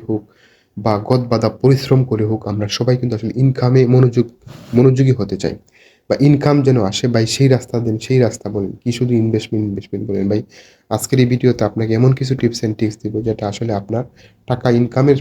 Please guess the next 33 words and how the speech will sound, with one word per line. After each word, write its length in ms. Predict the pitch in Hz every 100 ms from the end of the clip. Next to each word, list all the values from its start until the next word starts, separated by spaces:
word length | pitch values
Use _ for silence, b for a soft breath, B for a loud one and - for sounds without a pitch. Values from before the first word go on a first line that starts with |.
| -
প্রসেসটাকে 560 | 117 - 131 - 127 104
আরও 100 | 110 110 117
দ্রুত 200 | 135 131 127
করবে, 220 | 101 - - b b b b
আরও 200 | 110 131 139
বেশি 180 | 139 - -
আনন্দদায়ক 540 | 120 127 131 123 120 117
করবে, 200 | 117 113 120 107
আরও 120 | 117 120
বেশি 160 | 135 113
আপনাকে 340 | 101 107 107 139 170 b b b b
কী 80 | 127
করবে, 180 | 117 98 -
স্মুথ 360 | - 131 135 131 -
করবে। 220 | 90 - _ _
কিন্তু 200 | 107 - -
তার 160 | 120 131 - 107
আগে 200 | 117 127 107 117
মূল 120 | 120 -
সত্য 180 | 117 -
হচ্ছে 140 | 135 - 113
আপনাকে 260 | - 107 110
এই 60 | 107
ভিডিওটা 340 | 110 113 113 135 135
মনোযোগ 320 | 123 120 123 -
সহকারে 300 | 107 107 104 98
দেখতে 220 | 98 -
হবে। 140 | 110 120 120
যদি 140 | 120 117 B B B 104
বাসা 200 | 110 147
বাসা 180 | 139 139 135
দেখেন, 220 | 110 - 127 - b b -
মনোযোগ 340 | 123 131 139